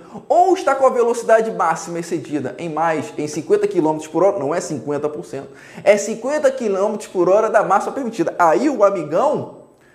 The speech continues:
vai perder os benefícios, né? Então veja, veja, né? Veja, veja.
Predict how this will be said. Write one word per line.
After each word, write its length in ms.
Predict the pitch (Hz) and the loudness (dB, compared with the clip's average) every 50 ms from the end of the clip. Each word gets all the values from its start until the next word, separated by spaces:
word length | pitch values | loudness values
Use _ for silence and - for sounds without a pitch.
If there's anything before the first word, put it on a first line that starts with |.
| _ _ - | _ _ 0
vai 160 | 123 135 139 | 2 2 2
perder 320 | 139 185 214 226 - 202 | 4 2 2 2 4 2
os 80 | 214 208 | 2 2
benefícios, 600 | 202 202 240 370 - - 302 - - - - - - _ _ _ _ _ _ _ _ _ _ _ _ _ _ | 2 0 0 -2 -4 -6 -6 -6 -8 -12 -18 -20 -20 _ _ _ _ _ _ _ _ _ _ _ _ _ _
né? 380 | - 113 107 110 117 135 165 - - - - 131 | -8 -4 -2 -2 -2 -2 -2 -6 -10 -14 -14 -6
Então 380 | 123 151 147 151 202 330 370 | -4 -4 0 2 2 2 4
veja, 460 | 349 381 339 240 143 - 117 - - - - - _ _ | 4 6 6 6 4 2 -2 -10 -12 -18 -20 -20 _ _
veja, 480 | - 127 160 214 208 147 113 110 92 104 - - | -8 0 4 4 4 4 2 -2 -8 -12 -12 -10
né? 240 | 107 120 143 185 208 - - - _ _ _ - | -8 -8 -8 -8 -10 -14 -20 -20 _ _ _ -14
Veja, 460 | 127 135 208 202 139 - - 87 - - - - - - - _ _ _ _ _ _ _ _ _ _ _ _ _ - - - _ _ _ - - - - - - | -4 0 2 2 2 0 -2 -8 -16 -18 -20 -20 -20 -20 -20 _ _ _ _ _ _ _ _ _ _ _ _ _ -20 -20 -20 _ _ _ -16 -12 -12 -12 -10 -10
veja. 380 | - 107 147 160 135 - - 95 | -2 2 4 4 4 2 0 -6